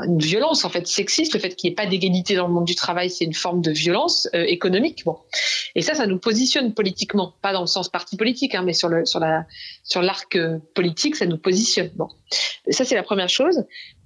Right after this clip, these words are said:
En dehors de ces cadres-là, sur les questions que t'as citées, par exemple, Nous Toutes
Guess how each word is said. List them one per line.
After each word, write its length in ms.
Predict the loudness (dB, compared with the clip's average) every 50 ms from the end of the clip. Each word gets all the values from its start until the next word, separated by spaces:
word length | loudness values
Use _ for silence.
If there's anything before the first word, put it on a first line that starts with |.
| _ _
En 140 | -4 -2 -2
dehors 560 | 0 2 2 4 4 4 4 2 0 0 -2
de 100 | -2 -2
ces 360 | -2 0 0 0 0 0 -2 _ _ -4
cadres-là, 960 | -4 -2 -2 -2 -4 -6 -8 -12 -20 -20 _ _ _ -4 -2 -2 -2 -2 -4 -10 _ _ _ _ _ _ -20 -20 -20 -20 _ _ _
sur 240 | -8 -4 -2 0 0
les 100 | 0 0
questions 400 | 0 -2 -2 0 0 -2 0 0
que 40 |
t'as 80 | 0 -2
citées, 340 | 0 -2 -2 0 0 0 0
par 160 | 0 -2 -2
exemple, 480 | -2 -2 -2 -2 -2 -4 -10 -16 -20 _ _ 2
Nous 220 | 4 4 4 2
Toutes 340 | 0 0 0 2 2 0